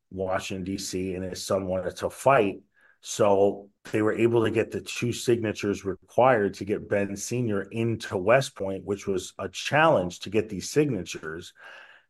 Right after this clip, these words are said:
And when he got the signatures, President McKinley rejected the application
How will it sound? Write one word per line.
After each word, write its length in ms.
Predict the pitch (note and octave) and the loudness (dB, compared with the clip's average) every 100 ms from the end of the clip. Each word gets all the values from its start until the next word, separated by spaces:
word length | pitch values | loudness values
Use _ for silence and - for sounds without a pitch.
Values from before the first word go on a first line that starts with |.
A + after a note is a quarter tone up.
| _ | _
And 180 | G#2+ G#2+ | -4 0
when 140 | G#2+ G#2+ | 0 0
he 100 | G#2 | 0
got 380 | A2+ A#2 A#2+ | 6 6 6
the 80 | G2+ | 0
signatures, 680 | - D3+ D3 B2 - G2+ F#2+ | 0 0 0 -2 -2 -4 -4
President 520 | - A#2+ A2 G2+ F2+ | 0 2 2 0 -4
McKinley 540 | G2 - C#3 C3+ G#2+ F#2+ | -6 0 2 2 0 -2
rejected 640 | G2 F2+ G2+ A#2+ A#2 G#2+ | -4 -2 2 2 2 -2
the 140 | G2 G2 | 2 2
application 1000 | F2+ F#2 F2+ - A#2+ - - E2+ E2+ | 2 -2 -6 -2 -2 -2 -6 -10 -12